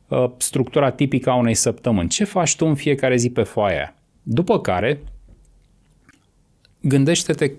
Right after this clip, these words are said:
care dintre activitățile astea sunt utile.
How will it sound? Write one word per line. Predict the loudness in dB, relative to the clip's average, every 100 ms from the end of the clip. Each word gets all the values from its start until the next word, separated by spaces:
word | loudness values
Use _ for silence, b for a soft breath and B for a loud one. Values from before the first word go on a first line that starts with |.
| -20 _ _ _ -6
care | 0 2 2
dintre | 2 2 0
activitățile | 0 -2 0 0 0 0
astea | 0 0 0 0
sunt | 0 0 0 -2 -6 _ -6
utile. | -6 -2 -2 -2 -6